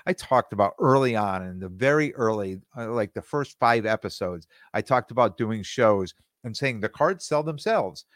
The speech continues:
right? I don't have to be a salesman. People are just showing up and buying the cards.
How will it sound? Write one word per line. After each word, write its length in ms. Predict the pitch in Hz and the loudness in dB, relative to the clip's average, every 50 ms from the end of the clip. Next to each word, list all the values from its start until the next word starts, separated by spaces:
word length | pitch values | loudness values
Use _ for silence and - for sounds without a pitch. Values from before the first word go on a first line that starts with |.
| _ _ _ | _ _ _
right? 220 | 107 123 170 175 - | 2 2 2 2 0
I 100 | 110 120 | -2 -2
don't 200 | 156 185 - - | -2 -2 -2 -4
have 180 | 156 208 - _ | -4 -6 -4 _
to 80 | - | -6
be 120 | 117 120 98 | -4 -2 -2
a 80 | 95 | -2
salesman. 480 | - - 113 101 95 92 87 87 87 85 - - _ _ | -2 -2 -2 -2 0 -2 -4 -8 -12 -14 -16 -20 _ _
People 240 | - 120 120 - 135 | -10 -8 -6 -4 -4
are 40 | 135 | -4
just 180 | 123 143 127 - | -4 -6 -6 -4
showing 320 | - 139 135 151 151 170 | -2 -2 -2 -2 -2 -4
up 140 | 202 - - | -4 -6 -6
and 140 | 110 92 87 | -6 -4 -2
buying 260 | 90 104 113 117 120 | 0 0 0 -2 -4
the 80 | 135 | -8
cards. 480 | - - 165 196 202 - 87 82 - - | -4 0 2 4 4 4 2 -2 -8 -16